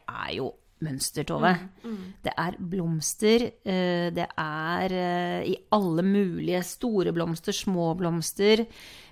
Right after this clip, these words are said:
Speaker 1: eh, striper, altså de er jo ekstremt, eh, lekende, vil jeg si.
Speaker 2: Mm.
Speaker 1: Og, ehm, derfor så, ehm, så ser vi at, ehm, både blomster og striper kommer til å gjøre et stor,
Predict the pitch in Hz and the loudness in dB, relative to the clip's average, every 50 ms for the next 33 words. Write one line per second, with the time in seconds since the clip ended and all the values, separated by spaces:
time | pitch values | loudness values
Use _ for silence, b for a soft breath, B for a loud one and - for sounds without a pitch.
0 | B B - 180 180 175 175 170 170 170 165 - - - - _ - - 226 214 | B B -2 0 2 2 2 0 0 0 0 0 0 -2 -2 _ 2 4 6 6
1 | 226 214 202 175 - - - 196 202 214 - - 180 - 208 196 208 - - 165 | 6 6 4 2 -2 0 4 8 8 8 6 4 0 0 0 0 0 0 2 2
2 | 170 190 208 - - - - - - - 208 202 208 202 208 214 214 - - 208 | 2 0 -2 -2 -2 -4 -4 -2 2 2 4 6 6 6 6 4 2 0 0 0
3 | 202 196 196 196 196 196 196 190 190 190 190 190 190 190 190 190 190 202 233 233 | 2 2 2 2 2 0 0 0 0 0 2 2 2 2 0 0 2 4 8 8
4 | 233 208 156 - - - 156 165 165 170 175 170 240 220 254 330 427 440 - B | 8 8 8 4 0 -6 -6 -4 -2 -2 -2 0 2 4 4 4 4 2 -2 B
5 | B B B B B B B B B B B B 233 226 226 220 220 220 214 214 | B B B B B B B B B B B B 4 6 6 8 8 8 8 8
6 | 214 220 214 214 214 214 214 208 208 208 202 202 196 - - 196 196 180 - - | 8 6 6 6 4 4 4 4 4 4 2 2 0 0 0 0 -2 0 2 2
7 | 226 220 - - 214 208 208 208 202 202 202 202 202 202 196 202 202 202 196 196 | 2 4 4 4 6 6 6 6 6 4 4 4 2 2 2 2 2 2 2 2
8 | 196 190 190 190 190 - - 202 - - 180 170 180 180 190 190 - 196 196 190 | 0 0 -2 -2 -4 -4 -6 -4 0 0 0 2 2 0 0 0 2 2 4 4
9 | 190 190 190 185 185 185 185 185 185 185 185 180 180 175 175 170 170 160 - - | 4 2 2 2 2 2 2 2 2 2 2 0 0 0 -2 -2 -4 -4 -6 -6
10 | - - - 190 196 185 165 170 185 185 185 180 180 190 190 196 196 190 - - | -8 -6 -4 -2 0 0 2 2 2 2 2 2 2 2 4 4 2 0 0 2
11 | - 262 196 - 123 - - - - 254 240 185 160 - - 214 226 - - 202 | 4 4 4 4 6 4 4 4 4 2 2 2 2 4 4 4 4 4 2 2
12 | 180 165 - 185 185 175 165 165 165 - - - - 165 170 | 0 0 2 2 4 4 4 2 2 -2 -4 -2 0 0 0